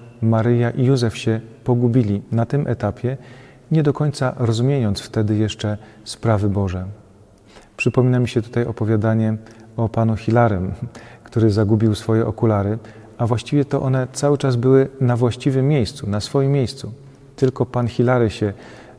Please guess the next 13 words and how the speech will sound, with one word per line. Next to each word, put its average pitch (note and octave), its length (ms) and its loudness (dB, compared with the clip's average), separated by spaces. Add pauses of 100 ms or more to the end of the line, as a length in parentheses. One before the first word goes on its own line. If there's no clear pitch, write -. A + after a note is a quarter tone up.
(320)
pogubił, B2+ 580 6 (100)
bo A#2+ 160 0
szukał C3 300 -2
ich A#2+ 140 0
wszędzie, A#2+ 440 -4
a C#3+ 80 -4
one C#3+ 160 -2
po C#3 140 -2
prostu C3 300 -4
były A#2+ 240 0
na A#2+ 100 -2
jego A#2 240 0
nosie. G#2 360 -4